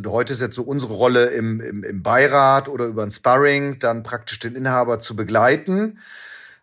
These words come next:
Aber genau, dann macht der Inhaber natürlich diese operative Rolle, die ich auch in den letzten dreißig Jahren halt machen durfte. Und ich nehme zumindest halt mit, dass diese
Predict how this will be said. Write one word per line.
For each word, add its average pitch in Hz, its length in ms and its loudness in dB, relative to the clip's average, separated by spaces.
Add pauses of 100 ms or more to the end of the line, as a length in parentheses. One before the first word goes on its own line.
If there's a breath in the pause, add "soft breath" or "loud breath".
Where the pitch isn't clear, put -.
(120)
Aber 135 220 4
genau, 135 260 4
dann 113 180 2
macht 123 220 0
der 123 80 2
Inhaber 139 420 4
natürlich 127 380 0
diese 131 240 -2
operative 120 500 -2
Rolle, 131 320 4
die 117 160 -6
ich 110 140 -6
auch 160 160 0
in 180 60 -2
den 160 60 -6
letzten 160 280 -4
dreißig 147 360 0
Jahren 147 240 -2
halt 113 160 -2
machen 143 280 -4
durfte. 196 500 0
Und 156 400 -4
ich - 220 -12
nehme 143 300 0
zumindest 143 460 0
halt 139 200 0
mit, 147 160 -2
dass 127 160 -2
diese 120 500 0